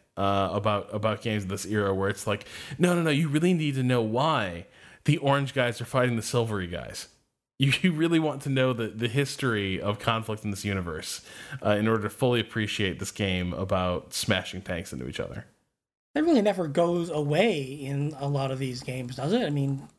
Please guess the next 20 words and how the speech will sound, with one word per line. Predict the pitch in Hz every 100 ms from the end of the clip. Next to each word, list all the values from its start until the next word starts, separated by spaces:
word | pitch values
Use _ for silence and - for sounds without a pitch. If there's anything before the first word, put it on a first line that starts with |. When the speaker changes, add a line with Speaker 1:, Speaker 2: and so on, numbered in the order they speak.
| 185
Speaker 2:
only | 180
now | 170 196
we | 185
do | 180
it | 170
in | 151
cutscenes. | - 196 - 135 143 - - - _ _ _ _ _ _ _ _ _ _ - - - - -
Speaker 1:
Uh, | 123 127 123
yeah, | 131 208
except | 135 151 131
for | 127
all |
the | 131
games | 117 117 113
that |
can't | 95 127
really | 120 104
afford | 95 117 127
many | 98 90
cutscenes. | - 69 - 90 95 -